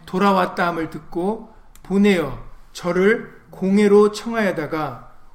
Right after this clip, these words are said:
온 이스라엘의 왕을 삼았으니 유다 지파 외에는 다윗의 집을 쫓는 자가 없으니라." 네. 불만이 표출되어서 이제 온 이스라엘이 바로 여로보암을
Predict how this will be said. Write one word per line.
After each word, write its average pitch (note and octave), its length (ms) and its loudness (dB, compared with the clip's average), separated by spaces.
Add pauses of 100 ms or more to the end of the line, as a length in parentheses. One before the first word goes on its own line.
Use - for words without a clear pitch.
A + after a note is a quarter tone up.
(140)
온 A3 480 2
이스라엘의 F#3 720 -4
왕을 F#3 500 0
삼았으니 F#3+ 840 -4 (480)
유다 F3 360 -2
지파 E3+ 360 -6
외에는 D3+ 540 -4 (360)
다윗의 E3 500 -4
집을 D#3+ 260 -4
쫓는 A#3 320 -4
자가 E3 540 -6
없으니라." C3 920 -8
네. B2 380 -12 (760)
불만이 A#3+ 500 2
표출되어서 G#3+ 1080 -4 (140)
이제 F#3 560 -4 (140)
온 A#3+ 320 0
이스라엘이 G3+ 880 -2 (160)
바로 D3+ 400 -6 (260)
여로보암을 F3 1040 -4